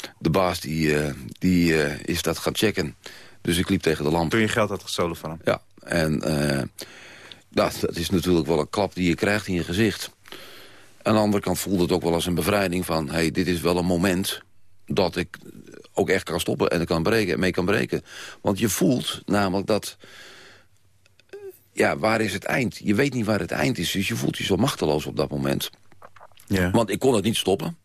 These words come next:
Speaker 1: Het gaat door.
Speaker 2: Ja.
Speaker 1: Eh, je wil het niet. En dat is ook wat ik aan de dames ook, eh, heel veel communiceer. Wat ik toen ervoer van... Ik deed wel de handelingen van een dief.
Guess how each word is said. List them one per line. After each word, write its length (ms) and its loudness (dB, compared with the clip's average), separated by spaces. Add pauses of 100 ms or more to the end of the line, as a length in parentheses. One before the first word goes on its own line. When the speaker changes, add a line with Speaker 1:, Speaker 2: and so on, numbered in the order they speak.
(260)
Speaker 1:
Het 160 -4
gaat 240 0
door. 280 2 (260)
Speaker 2:
Ja. 260 -2 (320)
Speaker 1:
Eh, 520 2
je 220 2
wil 160 4
het 100 -4
niet. 340 -4 (100)
En 120 2
dat 120 2
is 100 -2
ook 120 2
wat 140 2
ik 100 -2
aan 80 2
de 100 2
dames 400 -2
ook, 200 -2
eh, 120 -8
heel 220 2
veel 180 2
communiceer. 720 2 (460)
Wat 120 2
ik 140 2
toen 180 2
ervoer 420 2
van... 280 -4 (680)
Ik 160 2
deed 200 2
wel 140 2
de 140 0
handelingen 720 2
van 160 -2
een 120 -2
dief. 300 -2